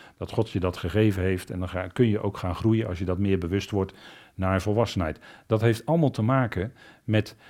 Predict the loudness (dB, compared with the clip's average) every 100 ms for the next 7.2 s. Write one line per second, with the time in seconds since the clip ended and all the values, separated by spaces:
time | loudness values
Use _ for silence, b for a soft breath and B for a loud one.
0 | B B -6 2 2 4 6 8 8 4
1 | 0 -4 -6 -4 0 2 2 4 6 6
2 | 2 -2 -6 _ _ _ _ _ _ _
3 | _ 0 2 4 4 4 2 0 -2 -4
4 | -18 _ _ _ _ _ _ _ b b
5 | b -4 2 2 2 -2 -2 0 4 4
6 | 4 -2 B B B B -6 0 4 4
7 | 2 -8